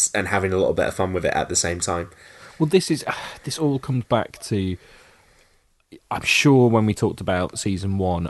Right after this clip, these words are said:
Speaker 2: I will have compared it to the Giffen and DeMatteis Justice League, um, because that really is what it feels the closest to, in that, yes, it's a comedy at heart, and yes, to an extent, it's skewering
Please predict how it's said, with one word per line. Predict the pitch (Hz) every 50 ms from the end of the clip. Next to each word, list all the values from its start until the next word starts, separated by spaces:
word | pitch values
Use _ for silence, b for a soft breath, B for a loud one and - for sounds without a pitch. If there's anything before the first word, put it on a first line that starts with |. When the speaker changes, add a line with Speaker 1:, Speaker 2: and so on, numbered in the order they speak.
| -
Speaker 2:
I | - 98 95
will | 95 92 98 98 98
have | 101 -
compared | - - 101 90 87 107 101 95 95 87
it | 85 80 - - -
to | - - 104 90 85 85 82 80
the | - - 95
Giffen | - - 98 - - 104 92
and | 87 85
DeMatteis | - 85 87 85 82 - - 95 85 78 - - - - - - - _ -
Justice | - 151 - - 90 85 -
League, | - - 71 60 64 71 73 - - - B B B B B B B B B B B _ -
um, | 98 98 95 92 92 92 90 87 87 80 - - - -
because | 78 120 - - 104
that | - 113
really | 104 107 113 110 101 92 92 95
is | 90 -
what | - 95 82
it | - -
feels | - 107 87 85 87 - -
the | - - 101
closest | - - 101 90 85 - 101 92 - -
to, | - - 104 90 82 - - - _ -
in | 107 98 92 92 92
that, | 85 95 95 90 - - - b b b b b b b b -
yes, | 104 120 120 120 - -
it's | 127 - -
a | -
comedy | - - 117 104 98 87 92 85 85 85 - _ -
at | 98 - -
heart, | - 104 92 101 135 135 - - - - -
and | 101 101 95 92 92
yes, | 98 95 90 90 - - - -
to | - - 110
an | 98 90
extent, | 92 - - - - - - 104 95 90 87 82 - _
it's | - 85 - - - - - 135
skewering | - - - - - 107 101 95 95 92 92 92 87 87 87 85 82